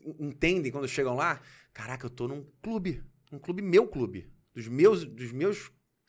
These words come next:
colegas e parceiros aqui." E aí um fala com o outro, um troca ideia com o outro, é muito bacana.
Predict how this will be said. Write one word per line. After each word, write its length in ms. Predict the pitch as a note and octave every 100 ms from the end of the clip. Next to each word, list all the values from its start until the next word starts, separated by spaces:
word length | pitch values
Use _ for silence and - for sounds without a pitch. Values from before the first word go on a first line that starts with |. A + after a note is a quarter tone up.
| _ _
colegas 480 | D3 C3 C3 B2 A#2+
e 60 | B2+
parceiros 540 | B2+ - - A#2 G#2+
aqui." 280 | G#2+ - G#2 - C#3 C3+
E 60 |
aí 40 | F3+
um 60 |
fala 220 | G3 F3+ E3
com 120 | E3
o 40 |
outro, 140 | D#3+ D#3
um 40 |
troca 200 | D3+ D3
ideia 160 | C#3+ C#3+
com 120 | C3+
o 20 |
outro, 220 | C#3+ D3 C3
é 20 |
muito 160 | C3+
bacana. 420 | B2+ D3 - A#2+